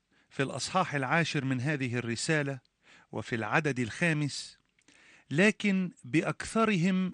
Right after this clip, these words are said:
لم يسر الله، لأنهم طرحوا في القفر."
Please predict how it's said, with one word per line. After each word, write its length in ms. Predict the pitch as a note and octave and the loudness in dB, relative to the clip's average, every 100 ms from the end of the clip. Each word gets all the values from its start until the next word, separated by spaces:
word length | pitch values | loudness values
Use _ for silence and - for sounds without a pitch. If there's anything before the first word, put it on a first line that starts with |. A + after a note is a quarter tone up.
| - | -6
لم 340 | D#3 F3+ G#3+ F#3 | -2 4 4 4
يسر 480 | D#3 - E3 C#3 B2+ | 4 2 0 2 0
الله، 320 | B2 A#2 G#2 _ _ _ _ - - - | 2 0 -2 _ _ _ _ -20 -8 0
لأنهم 540 | F#3 G#3 F#3 D#3 E3 - | 4 6 4 4 0 0
طرحوا 420 | B3 G3 - D3 | 2 2 0 -4
في 100 | - | -4
القفر." 500 | A#2+ - B2+ - - | -6 -4 -4 -4 -10